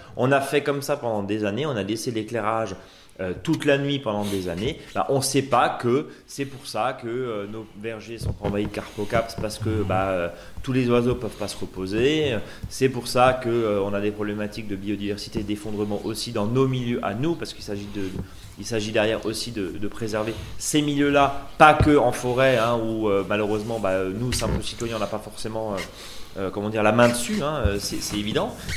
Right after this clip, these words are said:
Euh, c'est, c'est, voilà, mais, mais si on peut déjà agir au niveau d'un quartier, parce qu'encore une fois, penser qu'on va révolutionner le monde, euh, sur sa parcelle de quatre arts, c'est un peu, c'est un peu ambitieux, mais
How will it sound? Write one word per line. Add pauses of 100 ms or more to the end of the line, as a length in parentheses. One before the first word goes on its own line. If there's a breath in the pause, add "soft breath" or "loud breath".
(120 loud breath)
Euh,
c'est,
c'est,
voilà,
mais,
mais
si
on
peut
déjà
agir
au
niveau
d'un
quartier, (200)
parce
qu'encore
une
fois, (220 loud breath)
penser
qu'on
va
révolutionner
le
monde, (400 loud breath)
euh,
sur
sa
parcelle
de
quatre
arts,
c'est
un
peu,
c'est
un
peu
ambitieux, (500 loud breath)
mais